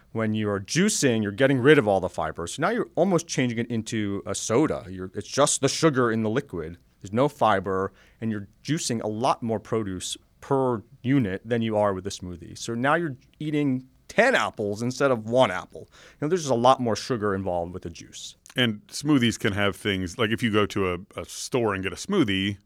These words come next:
Speaker 2: things are added into there many times, right? Like syrups or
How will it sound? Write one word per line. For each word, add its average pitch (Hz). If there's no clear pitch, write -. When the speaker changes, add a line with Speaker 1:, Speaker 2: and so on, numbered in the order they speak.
Speaker 2:
things 107
are 98
added 95
into 98
there 85
many 85
times, 85
right? 90
Like 90
syrups 92
or 85